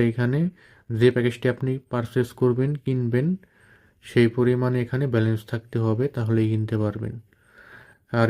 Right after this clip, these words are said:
এখানে ব্যালেন্স রিচার্জ করতে গেলে কিন্তু ডলারে রিচার্জ করতে হবে, রিচার্জে টাচ করবেন রিচার্জ করার জন্য। এখন এখানে দেখেন সর্বনিম্ন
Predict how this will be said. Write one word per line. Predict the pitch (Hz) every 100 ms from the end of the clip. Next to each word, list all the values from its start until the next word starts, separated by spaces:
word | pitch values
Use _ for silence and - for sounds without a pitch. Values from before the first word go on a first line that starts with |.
| 117
এখানে | 113 135 127
ব্যালেন্স | 117 120 120
রিচার্জ | 131 123 113 120
করতে | 117 127
গেলে | 123 123
কিন্তু | 127 127 156 156 117
ডলারে | 113 113 120 120
রিচার্জ | 117 117 - 113
করতে | 110 110
হবে, | 113 131 123
রিচার্জে | 113 113 117
টাচ | 113 113 -
করবেন | 123 120 143 170 - _ _ _ _ _ _ -
রিচার্জ | 113 120 110 -
করার | 120 120
জন্য। | 120 123 135 170 - _ _ _ _ _ _ _ _ _ _ _ _ _ _ _ _ _ _ _ _ _ - _ _ - 127
এখন | 117 123 120
এখানে | 123 123 123
দেখেন | 123 - 131 147 -
সর্বনিম্ন | 127 123 120 127 123 123 123